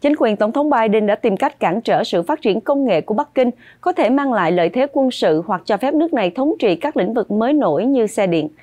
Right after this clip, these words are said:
Quy định đang được đề nghị nêu rõ những thông tin bắt buộc mà công dân Mỹ và thường trú nhân phải cung cấp khi tham gia vào các giao dịch trong lĩnh vực này, cũng như những gì bị xem là vi phạm. Theo một quan chức cao cấp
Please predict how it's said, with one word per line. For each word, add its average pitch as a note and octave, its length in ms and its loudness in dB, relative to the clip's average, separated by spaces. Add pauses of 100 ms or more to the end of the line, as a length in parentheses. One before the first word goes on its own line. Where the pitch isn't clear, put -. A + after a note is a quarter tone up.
(360)
Quy F4 120 2
định A#3+ 240 2
đang C#4 160 0
được A#3 160 2
đề G#3 200 2
nghị F#3+ 260 0
nêu A3 240 0
rõ G3 520 0
những A3+ 300 0
thông D4 180 -4
tin C#4+ 220 0
bắt E4+ 160 -4
buộc G#3 260 2
mà G3+ 140 -2
công C4 240 0
dân B3+ 240 2
Mỹ E3+ 200 2
và A#3+ 120 -2
thường F3+ 240 0
trú A3+ 120 -2
nhân A#3+ 280 0
phải F#3 140 -2
cung G#3 200 -2
cấp D#4 220 -2 (260)
khi C4 160 0
tham B3 200 0
gia A3+ 260 2
vào F#3 160 0
các D4+ 200 -6
giao C4+ 180 2
dịch G3 260 0
trong A3 180 -2
lĩnh F#3 220 -2
vực G3+ 160 -2
này, F3+ 260 -2 (360)
cũng C#4 140 2
như D#4+ 220 4
những B3 380 2
gì G#3 180 2
bị E3+ 180 2
xem A3 260 0
là F#3+ 100 0
vi F#3 160 0
phạm. D#3+ 260 -2 (540)
Theo C4 100 2
một A3 200 2
quan A3+ 120 0
chức D#4 200 -4
cao A3 140 2
cấp E4+ 200 -2